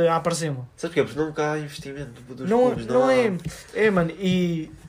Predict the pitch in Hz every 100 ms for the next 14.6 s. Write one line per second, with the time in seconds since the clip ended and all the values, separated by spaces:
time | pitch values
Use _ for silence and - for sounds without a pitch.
0 | - - 185 180 160 180 180 175 160 180
1 | 170 165 165 180 185 - 160 170 165 160
2 | 156 151 170 165 160 165 165 165 135 127
3 | - - - - - - - 156 156 151
4 | 147 147 143 151 151 - 160 180 185 -
5 | _ - _ _ 147 151 151 156 151 143
6 | 151 151 139 135 127 123 _ - 107 -
7 | - _ _ - - - _ _ _ -
8 | - 156 175 - 170 - 240 - 143 147
9 | 147 147 156 170 - 151 156 151 151 151
10 | 147 - 127 131 123 123 135 139 135 135
11 | 135 - 139 147 139 - _ - - -
12 | 156 - 180 139 151 143 143 143 139 -
13 | - 120 135 - 151 160 151 151 147 147
14 | 143 143 139 135 143